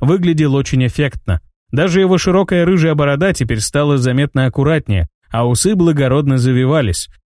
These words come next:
Даже висящая на боку вместо меча боевая сковородка смотрелась вполне гармонично.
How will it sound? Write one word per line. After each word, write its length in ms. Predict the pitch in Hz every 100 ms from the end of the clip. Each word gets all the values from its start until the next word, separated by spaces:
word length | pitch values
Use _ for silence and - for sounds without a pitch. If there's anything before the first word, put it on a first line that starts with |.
| _
Даже 320 | 98 131 135
висящая 540 | 139 135 165 151 - 139
на 100 | 135
боку 280 | 131 117 165
вместо 400 | 127 135 - 131
меча 320 | 127 - 143
боевая 360 | 127 127 143
сковородка 680 | 131 - 127 117 147 165 120
смотрелась 640 | 110 127 113 147 185 175 -
вполне 340 | - 131 151
гармонично. 760 | 147 143 135 135 180 - 101